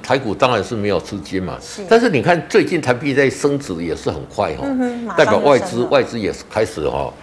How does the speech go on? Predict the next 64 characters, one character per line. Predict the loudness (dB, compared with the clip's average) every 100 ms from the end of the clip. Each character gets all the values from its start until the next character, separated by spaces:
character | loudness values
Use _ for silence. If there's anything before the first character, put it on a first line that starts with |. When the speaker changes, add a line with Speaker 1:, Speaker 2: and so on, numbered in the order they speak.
| -20 -8
Speaker 1:
有 | -6
在， | 2 2 2 -2
开 | -4
始 | -4
在 | -4 -4
回 |
头。 | -2
Speaker 2:
回 | -6
转 | -6
心 | -6 -6
意 |
嘛。 | 2
Speaker 1:
对， | 2
对， | 2 -2
对， | -2 -6 -2
对。 | -2
Speaker 2:
嗯 | -2
哼。 | -4 -8 2
Speaker 1:
那 | 4
但 | 4 4
是 | 2
今 | 0 2
天 | 4 4
最 | 4
重 | 2 2
要 | 4
来 | 4
讲 | 4 0
什 | -2
么？ | -6 -8 -10 -18 -14 2
我 | 4
们 | 4
每 | 4 4 2
次 | 2
在 | 2
关 | 2 6 4 6
这， | 6 6 4 2
关 | 4 4 2
键 | 2 4
的 | 4
转 | 4 2 2
折 | 2 2
点， | 2 -4 -4 4
关 | 4 6
键 | 2 4
很 | 2 4
重 | 4 6
要， | 6 4 2 -8 -8
续 | -2 -2 2
强 | 2 4
那 | 4
个 | 4
点 | 2 -2
是 | 0 0
怎 | 0
么 |
样？ | -2 -4 -4 -8
Speaker 2:
嗯。 | -8 -8 -12 2
Speaker 1:
咱， | 4 4 4
咱 | 4 4
就 | 2
是 | 2 -2
安 | 2
怎？ | 2